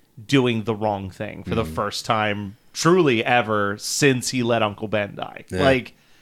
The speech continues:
Speaker 1: it is the first time he has really been truly <laughs> selfish, and it took three hundred issues to get there. <laughs> Like, he is the be-, he is the best of all of us.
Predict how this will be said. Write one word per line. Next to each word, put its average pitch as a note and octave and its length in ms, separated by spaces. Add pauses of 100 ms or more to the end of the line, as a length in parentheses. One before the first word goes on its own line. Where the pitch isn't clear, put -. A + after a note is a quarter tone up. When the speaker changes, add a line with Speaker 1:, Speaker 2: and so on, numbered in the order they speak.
(320)
Speaker 1:
it D3 80
is D#3+ 160
the C#3+ 140
first F3 340
time C#3+ 220
he C3 140
has A#2 140
really A#2 300
been G#2+ 340
truly B2 640
<laughs> - 140
selfish, - 800 (420)
and D#3 140
it D3+ 100
took C#3 280
three C#3 480
hundred C3 340
issues G#2+ 440
to G#2 100
get G2 240
there. - 160 (380)
<laughs> - 60
Like, - 460 (720)
he C3+ 200
is D3 180
the C#3 100
be-, C#3 360
he C3+ 100
is C#3+ 140
the D#3+ 80
best F3+ 400
of D3+ 100
all A2 240
of F#2+ 100
us. - 360